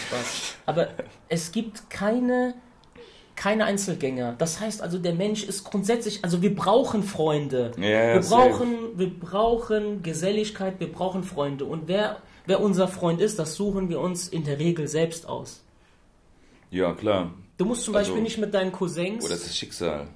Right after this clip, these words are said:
Speaker 1: Das ist
Speaker 2: <laughs>
Speaker 1: Schicksal.
Speaker 2: Das wäre natürlich auch wieder eine andere, andere Thematik, aber da sch-, schweifen wir jetzt nicht so schnell ab. <laughs> Das, aber es fällt mir gerade ein, dass ich das auch noch im
Speaker 1: Aber
Speaker 2: Kopf
Speaker 1: mit
Speaker 2: hatte.
Speaker 1: deinen Cousins zum Beispiel,
Speaker 2: Ja,
Speaker 1: ähm,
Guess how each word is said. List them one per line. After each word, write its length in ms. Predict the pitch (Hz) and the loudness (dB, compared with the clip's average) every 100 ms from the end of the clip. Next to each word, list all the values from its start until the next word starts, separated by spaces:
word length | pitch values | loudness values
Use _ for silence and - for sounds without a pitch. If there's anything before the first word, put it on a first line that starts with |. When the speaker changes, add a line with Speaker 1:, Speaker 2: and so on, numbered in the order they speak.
| - - - - | -20 -20 -20 -14
Speaker 1:
Das 220 | 135 - | -12 0
ist 60 | |
Speaker 2:
<laughs> 100 | 143 | 2
Speaker 1:
Schicksal. 200 | 185 113 | 2 0
Speaker 2:
Das 120 | 107 101 | 0 2
wäre 100 | 98 | 2
natürlich 340 | 98 113 101 | 2 0 0
auch 140 | 110 | 0
wieder 140 | 107 85 | 2 0
eine 220 | 85 87 | 2 0
andere, 500 | 85 90 87 87 - - | 0 -2 0 0 -2 -6
andere 300 | 90 85 85 | -4 -4 -4
Thematik, 460 | 85 87 87 85 | -6 -4 -4 -2
aber 100 | 82 | 0
da 60 | 87 | 0
sch-, 200 | 90 - - - - | -2 -8 -16 -18 -10
schweifen 280 | - 90 | -4 -4
wir 60 | 85 | -4
jetzt 100 | - | -8
nicht 100 | 90 | -10
so 60 | 82 | -10
schnell 220 | 87 85 | -6 -4
ab. 160 | 101 - | -4 -6
<laughs> 40 | - - - - - - 175 | -20 -20 -20 -18 -10 4 6
Das, 320 | 151 - 139 139 | 8 6 4 2
aber 220 | 110 107 | 4 4
es 80 | 107 | 4
fällt 180 | 117 | 2
mir 80 | 113 | 0
gerade 240 | 104 110 95 | 4 4 6
ein, 100 | 110 | 4
dass 120 | 104 | 2
ich 80 | 101 | 0
das 160 | 101 | -2
auch 80 | - | 0
noch 100 | 110 | 0
im 60 | 95 | 0
Speaker 1:
Aber 100 | 85 | 0
Speaker 2:
Kopf 100 | 95 | 0
Speaker 1:
mit 100 | 185 | 2
Speaker 2:
hatte. 100 | 180 196 | 2 2
Speaker 1:
deinen 120 | - | 2
Cousins 460 | 202 196 233 269 - | 2 4 4 2 -2
zum 140 | 175 | -2
Beispiel, 600 | 147 135 - - 139 127 | -2 -4 -6 -10 -10 -4
Speaker 2:
Ja, 300 | - 90 95 | 4 4 4
Speaker 1:
ähm, 300 | 147 147 143 | 0 -6 -10